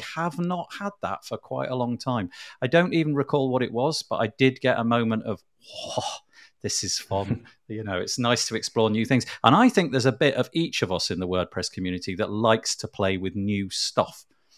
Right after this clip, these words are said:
Speaker 2: Oh,
Speaker 1: You
Speaker 2: yeah.
Speaker 1: know, we're, we're not the kind of people that like to be told what to do and then carry on doing that same thing for the next year. We constantly like to be challenged and,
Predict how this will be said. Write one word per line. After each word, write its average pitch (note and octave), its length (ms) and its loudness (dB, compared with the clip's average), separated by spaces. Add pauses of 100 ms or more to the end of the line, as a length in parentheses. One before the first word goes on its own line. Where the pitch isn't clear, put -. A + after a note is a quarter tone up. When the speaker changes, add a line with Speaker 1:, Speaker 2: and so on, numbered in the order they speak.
Speaker 2:
Oh, G2+ 260 -4
Speaker 1:
You G2 120 -2
Speaker 2:
yeah. F#2+ 120 2
Speaker 1:
know, F#2 260 2
we're, A2 200 4
we're A2+ 160 2
not B2 240 4
the B2+ 60 2
kind A#2 200 4
of A2+ 80 0
people A2 340 0
that G#2+ 140 2
like G#2 240 2
to A2 140 -4
be G2+ 340 -2
told G#2 320 2
what G2+ 160 0
to - 80 -6
do G2+ 160 2
and G2 80 -2
then G2 140 -4
carry G#2 340 4
on G2+ 160 0
doing G2 300 2
that G2+ 200 2
same G2+ 360 4
thing G#2+ 260 0
for F2+ 120 -8
the F2+ 80 -6
next - 340 -6
year. E2+ 260 -4 (380)
We G#2+ 80 -4
constantly A2 400 -2
like G#2 180 0
to - 100 -10
be F2+ 80 -10
challenged G#2+ 680 0
and, F2+ 320 -4